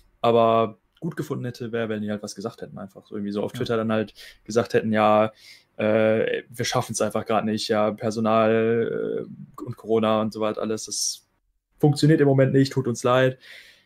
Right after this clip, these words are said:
Speaker 1: Das wäre okay gewesen. Also ich glaub, also wer das dann nicht verstanden hätte, wäre selber schuld gewesen.
Speaker 2: Ja.
Speaker 1: Ähm,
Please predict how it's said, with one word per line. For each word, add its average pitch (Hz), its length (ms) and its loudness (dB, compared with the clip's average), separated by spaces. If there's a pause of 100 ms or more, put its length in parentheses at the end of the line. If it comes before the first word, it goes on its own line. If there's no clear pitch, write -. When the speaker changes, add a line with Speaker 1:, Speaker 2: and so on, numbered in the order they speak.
(200)
Speaker 1:
Das - 160 0
wäre 175 140 10
okay 226 220 6
gewesen. 123 260 4
Also 120 160 -4
ich - 120 -6
glaub, 165 320 0
also 143 180 0
wer 151 100 6
das 196 180 4
dann 214 100 4
nicht 190 120 0
verstanden 196 340 2
hätte, 175 580 0
wäre 151 180 4
selber 151 240 4
schuld 156 220 -2
gewesen. 117 500 -2 (600)
Speaker 2:
Ja. 127 240 0
Speaker 1:
Ähm, 127 340 -6